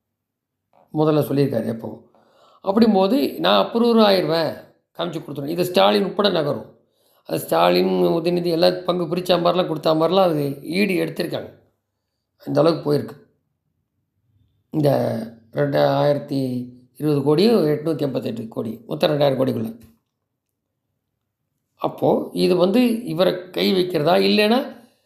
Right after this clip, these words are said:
அப்படி எஃப் ஐ ஆர் பதியலைன்னா போலீஸ் மேலேயே அவங்க ச-, "இது மாதிரி பண்ணலை இது வரைக்கும்" சொல்லிட்டு உள்ள பூந்துருவாங்க இ டி.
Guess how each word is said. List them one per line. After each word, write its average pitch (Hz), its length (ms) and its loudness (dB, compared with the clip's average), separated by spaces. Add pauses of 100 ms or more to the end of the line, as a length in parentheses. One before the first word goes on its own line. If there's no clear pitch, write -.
(280)
அப்படி 196 280 -2
எஃப் 190 160 0
ஐ 233 60 6
ஆர் 214 120 4
பதியலைன்னா 190 500 -2
போலீஸ் 233 400 4
மேலேயே 214 380 2
அவங்க 190 280 2 (1200)
ச-, 170 320 0
"இது - 320 -8 (220)
மாதிரி 170 300 0
பண்ணலை 170 380 2
இது 160 100 0
வரைக்கும்" 160 260 -2
சொல்லிட்டு 165 540 -4 (640)
உள்ள 202 260 4
பூந்துருவாங்க 160 460 0 (540)
இ 147 220 0
டி. - 420 -10